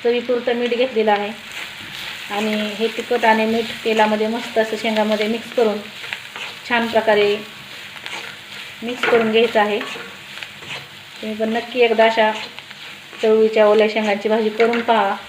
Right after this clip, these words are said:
खूप भारी लागते. आता त्यामध्ये आपल्याला घालून घ्यायचं आहे शेंगदाण्याचं कूट, मी अर्धी वाटी इतकं वापरलेलं आहे.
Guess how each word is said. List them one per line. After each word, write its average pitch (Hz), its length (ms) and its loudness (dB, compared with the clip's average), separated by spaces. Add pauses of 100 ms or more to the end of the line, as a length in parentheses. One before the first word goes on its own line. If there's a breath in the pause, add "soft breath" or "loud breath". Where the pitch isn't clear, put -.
(600)
खूप 247 160 0
भारी 226 300 0
लागते. 214 380 2 (960)
आता 214 140 0
त्यामध्ये 240 460 2
आपल्याला 226 260 4
घालून 220 280 2
घ्यायचं 226 260 2
आहे 220 200 0 (560)
शेंगदाण्याचं 220 480 0
कूट, 226 280 0 (880)
मी 214 100 -2
अर्धी 220 300 4
वाटी 220 240 4
इतकं 220 220 0
वापरलेलं 214 480 2
आहे. 208 200 2